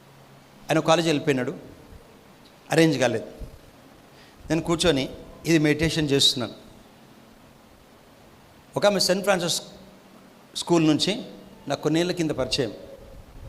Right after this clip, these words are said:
ఫోన్ల మీద ఫోన్లు చేస్తుంది. "మేమే ఊరికి పోయి వచ్చినాం, ఈమెది ఏందని" చెప్పి ఫోన్ ఎత్తిన. "చెప్పాక" అంటే, "నేను మీ ఇంటికి రావాలన్నది." నేను, "మా ఇంటికి ఎందుకు వస్తావు?" అనుకున్నా.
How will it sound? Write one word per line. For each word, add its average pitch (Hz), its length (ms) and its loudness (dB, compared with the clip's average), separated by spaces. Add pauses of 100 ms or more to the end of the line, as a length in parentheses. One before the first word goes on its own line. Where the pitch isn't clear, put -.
(1120)
ఫోన్ల 277 360 4
మీద 226 140 4
ఫోన్లు 185 360 4
చేస్తుంది. 131 380 0 (1900)
"మేమే 139 260 0
ఊరికి 151 280 2
పోయి 147 120 0
వచ్చినాం, 131 360 -4
ఈమెది 131 260 -2
ఏందని" 127 220 -4
చెప్పి 123 180 -8
ఫోన్ 151 240 0
ఎత్తిన. 110 240 -6 (1080)
"చెప్పాక" 127 320 -2
అంటే, 117 220 -6 (680)
"నేను 139 200 -4
మీ 143 60 0
ఇంటికి 139 200 -2
రావాలన్నది." 110 480 0 (800)
నేను, 151 100 0
"మా 110 260 -4
ఇంటికి 185 280 0
ఎందుకు 139 200 2
వస్తావు?" 113 480 -4 (180)
అనుకున్నా. 139 300 -2